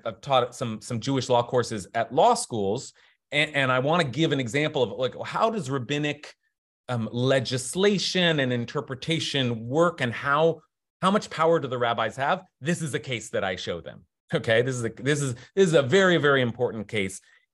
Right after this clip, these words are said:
And, um, uh, you know, at this point, it seems like maybe we, we, we have, we're far afield of the plagued house, but we'll get back to it. Don't worry. Okay, so this is, this is the case of the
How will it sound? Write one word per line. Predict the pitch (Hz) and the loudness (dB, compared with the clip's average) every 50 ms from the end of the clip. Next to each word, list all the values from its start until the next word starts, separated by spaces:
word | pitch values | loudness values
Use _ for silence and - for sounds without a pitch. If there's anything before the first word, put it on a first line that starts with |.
| - | -4
And, | 131 127 127 127 123 120 117 117 120 | -2 0 2 2 2 2 2 4 4
um, | 117 113 104 101 101 - _ _ _ _ - | 4 2 2 -2 -6 -10 _ _ _ _ -8
uh, | 135 - - _ - 123 | -8 -8 -8 _ -8 -8
you | 135 135 131 165 165 | -6 -2 2 4 4
know, | 147 127 | 4 4
at | 113 127 123 - | 4 2 4 6
this | 208 208 208 | 6 6 6
point, | - 190 185 165 139 | 4 4 4 4 4
it | 131 - | 2 0
seems | - 190 196 190 143 135 | 2 2 2 4 6 4
like | 139 120 123 | 4 4 4
maybe | 135 135 127 127 | 0 -2 0 -2
we, | 117 113 120 117 113 | -2 -4 -4 -4 -6
we, | 117 120 120 120 117 104 - | -6 -6 -6 -6 -8 -10 -14
we | 104 110 120 123 120 117 110 107 78 - _ _ _ - | -10 -6 -4 -4 -2 -2 -4 -4 -6 -10 _ _ _ -2
have, | 110 110 104 107 | -2 -2 -2 -4
we're | 135 120 117 113 | -4 0 0 0
far | 110 - - 143 143 147 151 147 | 0 0 2 4 6 6 6 6
afield | 127 - - - 160 143 123 101 98 98 92 | 4 2 0 -2 0 4 4 4 4 4 2
of | 104 98 92 | -2 -2 -2
the | 90 - | -4 -6
plagued | - - 135 123 117 98 98 - | -4 0 0 0 0 0 -4 -4
house, | 131 139 113 92 90 90 - - _ _ _ _ | -2 0 0 0 -2 -4 -10 -16 _ _ _ _
but | - 120 | -4 0
we'll | 123 147 147 | 2 2 2
get | 113 139 - - | 4 2 2 2
back | 117 104 - - | 0 0 0 -6
to | - - 80 | -12 -10 -10
it. | 58 - - _ - | -10 -10 -12 _ -8
Don't | 104 95 95 | -6 -2 0
worry. | 95 87 - - - - | 0 0 -2 -2 -6 -12
Okay, | - 92 - 110 110 | -8 -2 0 0 0
so | - 139 | 2 2
this | 135 190 185 190 | 2 2 2 2
is, | 196 135 - - - - _ - | 0 -2 -4 -6 -14 -8 _ 0
this | 226 220 | 0 0
is | 269 285 | 0 -2
the | 311 294 | -2 -2
case | - - 196 208 196 - - - | 0 2 2 2 2 0 -2 2
of | 160 165 160 156 147 131 | 6 6 6 6 4 0
the | 127 120 120 123 120 117 120 | 0 4 6 6 6 6 4